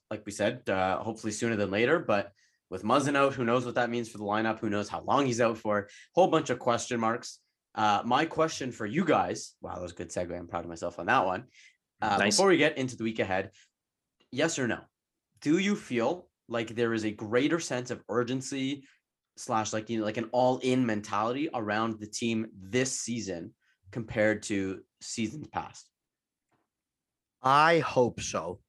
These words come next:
Speaker 1: <laughs> That's a good
Speaker 3: Because
Speaker 1: answer.
Speaker 3: if not, then we're screwed. That's all I have to
Speaker 2: Ye-,
Speaker 3: say.
Speaker 2: <laughs> I'm gonna say yes, only because of what happened in last year's playoffs.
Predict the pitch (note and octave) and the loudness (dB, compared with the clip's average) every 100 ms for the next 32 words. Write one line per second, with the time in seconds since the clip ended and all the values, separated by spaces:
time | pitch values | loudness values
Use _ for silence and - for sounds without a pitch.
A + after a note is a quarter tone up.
0 | _ _ _ - A#2 - - - _ _ | _ _ _ -12 -4 -2 -2 -6 _ _
1 | _ _ _ _ _ _ _ _ _ - | _ _ _ _ _ _ _ _ _ -14
2 | - A#2+ G#2 B2+ D#3+ C#3 F3+ - D3+ C#3+ | -2 0 2 2 2 4 4 2 2 6
3 | E3+ G#3+ - - - _ _ - _ B2 | 6 2 -4 -8 -10 _ _ -20 _ -2
4 | C#3+ C3+ C3+ - - - G2+ G2+ G2 - | 0 4 2 2 -2 -2 -2 -2 -4 -12
5 | _ _ _ _ _ _ _ _ _ _ | _ _ _ _ _ _ _ _ _ _
6 | _ _ _ _ _ _ _ _ _ _ | _ _ _ _ _ _ _ _ _ _
7 | - - _ _ _ _ _ _ _ - | -20 -20 _ _ _ _ _ _ _ -20
8 | - B2 B2 B2 A#2+ G#2+ G2+ G#2 A#2+ F2+ | -10 -2 4 6 6 6 2 -4 -2 -4
9 | _ _ _ _ _ - D#3 - - - | _ _ _ _ _ 0 4 4 2 -2
10 | - _ - - G3+ - G3+ - C#4 - | -8 _ -6 0 0 2 0 -2 -8 -8
11 | - - - - _ - F#3+ A3 F#3 G#2 | -16 -12 -12 -16 _ 2 4 6 6 4
12 | G#2+ D#3 - - - _ _ - D3 D3 | 4 4 2 -4 -6 _ _ -2 2 4
13 | C3+ C3 C3 A2 G#2+ G#2 G#2+ G#2 G2 G2 | 2 0 -2 -4 -6 -4 -4 -4 -6 -8
14 | - F#2+ - F#2+ F#2 - - - | -8 -10 -6 -4 -2 -4 -6 -8